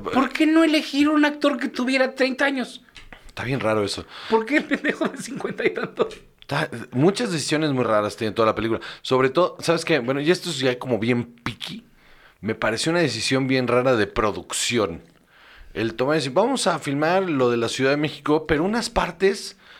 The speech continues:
Speaker 2: sí van a ser la Ciudad de México.
Speaker 1: Y otras van a
Speaker 2: Y
Speaker 1: ser
Speaker 2: otras par-,
Speaker 1: Guanajuato".
Speaker 2: nos vamos a ir a Guanajuato. ¿Por qué? Porque
Speaker 1: Los
Speaker 2: es que,
Speaker 1: túneles
Speaker 2: es que
Speaker 1: están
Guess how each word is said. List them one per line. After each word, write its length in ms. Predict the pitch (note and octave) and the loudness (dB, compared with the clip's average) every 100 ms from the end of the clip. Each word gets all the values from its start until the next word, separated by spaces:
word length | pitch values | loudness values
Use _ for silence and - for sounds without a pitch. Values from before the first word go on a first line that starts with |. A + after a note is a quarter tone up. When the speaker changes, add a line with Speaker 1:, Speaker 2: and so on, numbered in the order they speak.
| - | -20
Speaker 2:
sí 380 | - - D3+ E3 | -10 -4 0 4
van 200 | D#3 D#3+ | 4 2
a 80 | E3 | -2
ser 180 | D3+ B2+ | -2 -2
la 100 | D3 | -2
Ciudad 220 | C#3+ B2+ | 0 0
de 60 | |
México. 420 | C3+ C3 - - B2 | 0 -2 -4 -2 -2
Speaker 1:
Y 40 | |
otras 340 | C#3 D3 C#3 - | 0 -2 -4 -4
van 100 | G#3 | -2
a 40 | |
Speaker 2:
Y 20 | |
Speaker 1:
ser 120 | F#3 F#3+ | 2 2
Speaker 2:
otras 100 | - | 4
par-, 140 | F#3 | 4
Speaker 1:
Guanajuato". 260 | G3+ G3+ G3+ | 4 0 2
Speaker 2:
nos 100 | B3 | 2
vamos 220 | D4 C4+ | 4 4
a 40 | |
ir 60 | C#4 | 4
a 60 | C4 | 4
Guanajuato. 800 | A#3+ B3+ B3+ D4+ D#4+ D#4+ C#4+ A#3 - - _ - - _ _ _ - | 4 2 2 2 2 2 -2 -2 -6 -6 _ -20 -20 _ _ _ -4
¿Por 120 | F3+ | 0
qué? 120 | F#3+ | 0
Porque 140 | G#3+ F#3 | 2 2
Speaker 1:
Los 100 | F#3 | 2
Speaker 2:
es 40 | |
que, 120 | - | 4
Speaker 1:
túneles 420 | F#3+ F3 D#3 D3 C#3+ | 4 4 4 2 2
Speaker 2:
es 40 | |
que 60 | |
Speaker 1:
están 40 | A3 | 4